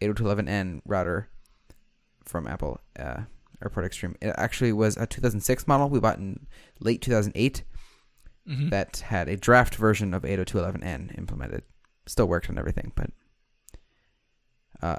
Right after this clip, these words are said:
Speaker 1: I replaced that in my parents' house last fall and, or last winter, and oh my gosh, their,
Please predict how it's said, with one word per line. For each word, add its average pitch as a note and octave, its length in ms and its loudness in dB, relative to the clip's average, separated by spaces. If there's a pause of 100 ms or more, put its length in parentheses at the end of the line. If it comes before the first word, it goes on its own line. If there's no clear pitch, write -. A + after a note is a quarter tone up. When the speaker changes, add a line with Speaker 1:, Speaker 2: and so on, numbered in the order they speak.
Speaker 1:
I - 60 2
replaced A2 460 4
that F#2+ 260 2
in F#2 80 -6
my F#2 80 -2
parents' F#2+ 300 0
house F#2+ 460 -2 (420)
last G#2 360 2
fall E2 640 2
and, F#2 420 -4
or - 100 -4
last - 420 -2
winter, G2 380 0 (400)
and F2 340 -4
oh A2+ 140 2
my G#2 140 4
gosh, G#2+ 340 6
their, G#2+ 340 2